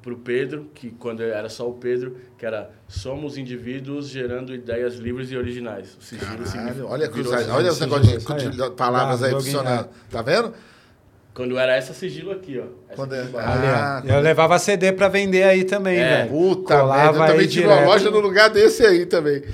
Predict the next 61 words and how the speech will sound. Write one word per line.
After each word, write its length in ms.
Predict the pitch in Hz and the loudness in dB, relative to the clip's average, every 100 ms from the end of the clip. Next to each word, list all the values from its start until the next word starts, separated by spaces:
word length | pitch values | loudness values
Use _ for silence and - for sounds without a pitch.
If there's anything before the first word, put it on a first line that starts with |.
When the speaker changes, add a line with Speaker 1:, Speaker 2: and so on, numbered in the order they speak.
| - - - _ - | -14 -20 -20 _ -6
Speaker 2:
Muito 140 | 170 220 | 2 4
Speaker 3:
Então, 140 | 214 | 4
Speaker 2:
parecido. 600 | 202 190 180 170 156 139 | 4 4 2 -2 -6 -2
A 20 | |
Galeria 260 | 151 175 175 | 2 4 4
Speaker 3:
aí, 60 | 175 | 2
Speaker 2:
vinte 120 | 180 | 0
e 20 | |
quatro 160 | 190 175 | -2 -4
de 20 | 180 | -2
Maio, 220 | 147 143 | -4 -4
né? 160 | 147 139 - _ | -10 -16 -20 _
Speaker 3:
e 60 | 160 | 0
aí 100 | 170 | 2
você 120 | 190 | 0
entende 260 | 185 202 | -2 0
Speaker 1:
É, 40 | 123 | 0
Speaker 3:
o 20 | |
Speaker 1:
na, 80 | 123 | 4
Speaker 3:
corre 220 | 190 170 | 4 4
Speaker 1:
na 40 | 156 | 4
Speaker 3:
da, 140 | 143 | 0
Speaker 1:
grande 140 | 131 | 0
galeria, 320 | 120 123 120 113 | -2 -4 -4 -2
Speaker 3:
da 100 | 151 | 0
Speaker 1:
né? 60 | |
Speaker 3:
galera 340 | 151 147 156 156 | 2 0 0 0
independente, 560 | 151 151 147 151 156 - | 0 0 -4 -6 -8 -10
tipo, 180 | 147 | -10
Speaker 2:
É. 260 | 101 104 113 | -8 -6 -4
Speaker 3:
como 260 | 147 147 143 | -2 -4 -4
que 140 | - | 0
é 80 | 139 | 0
um 100 | 143 | 0
outro 280 | 160 165 151 | -2 -2 -2
rolê? 340 | 139 151 135 - - | 0 0 -2 -4 -14
E 100 | - | -2
aí 240 | 156 165 170 185 | 2 2 0 -4
é 180 | 175 170 | -2 -2
isso 140 | 165 | -2
que 60 | - | -6
você 80 | 180 | -6
tá 120 | 185 | -4
falando, 480 | - 185 170 147 135 | -2 0 0 -2 -6
aí 160 | 127 131 | -6 -4
voltando 420 | 135 143 143 139 | -2 -2 -2 -4
lá 100 | 139 | -6
no 80 | 135 | -8
que 80 | 135 | -12
você 80 | |
tava 320 | - 139 131 127 | -10 -8 -6 -8
pra 200 | 120 131 | -6 -6
responder. 560 | 131 123 139 131 113 - - _ _ - | -4 -6 -6 -6 -8 -10 -20 _ _ -8
A 80 | - | -4
parada 380 | 156 151 151 | 0 2 2
do, 160 | 151 151 | 0 -4
da, 260 | 139 147 143 | -4 -2 0
da 160 | 139 | 0
visualização, 920 | 139 143 135 151 147 147 147 - 127 | -2 -4 -2 -2 0 -4 -4 -8 -10
tá 100 | 113 117 | -10 -10
ligado? 340 | 120 131 113 | -8 -10 -12